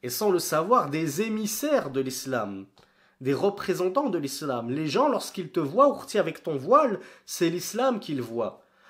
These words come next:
Akhi, toi, lorsque les, les, les, les mécréants te voient avec ta barbe ou avec ton qamis, ou qu'ils te voient sortir de la mosquée, c'est l'islam qu'ils voient sortir de la mosquée. Et ils font des amalgames, effectivement, mais ils ne vont pas chercher plus loin.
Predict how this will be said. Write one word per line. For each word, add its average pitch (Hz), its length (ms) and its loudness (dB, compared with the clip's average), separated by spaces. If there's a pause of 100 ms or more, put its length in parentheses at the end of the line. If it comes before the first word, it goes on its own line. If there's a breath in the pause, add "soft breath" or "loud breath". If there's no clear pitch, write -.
(160 soft breath)
Akhi, 277 340 0
toi, 208 440 4 (120)
lorsque - 360 -4
les, 156 680 0
les, 143 340 0
les, 135 280 2
les 127 160 -2
mécréants 165 440 -2
te 175 120 -4
voient 160 220 2
avec 147 240 -2
ta 131 120 -2
barbe 214 520 2
ou 135 80 4
avec 147 260 0
ton 143 140 -4
qamis, 233 560 2
ou 139 80 -8
qu'ils 151 180 -10
te 180 100 0
voient 175 200 0
sortir 180 440 -6
de 147 100 -4
la 147 120 0
mosquée, 277 440 -4 (220 loud breath)
c'est - 220 6
l'islam 240 540 4
qu'ils 156 160 -2
voient 135 180 0
sortir 135 400 -8
de 123 100 -4
la 120 120 -2
mosquée. 117 500 -8 (500 soft breath)
Et 214 140 10
ils 247 120 6
font 330 220 2
des 233 240 4
amalgames, 254 640 8
effectivement, 233 640 2
mais 196 100 8
ils 175 100 4
ne 180 80 10
vont 196 200 4
pas 294 140 6
chercher 262 380 0
plus 233 260 -2
loin. 254 400 2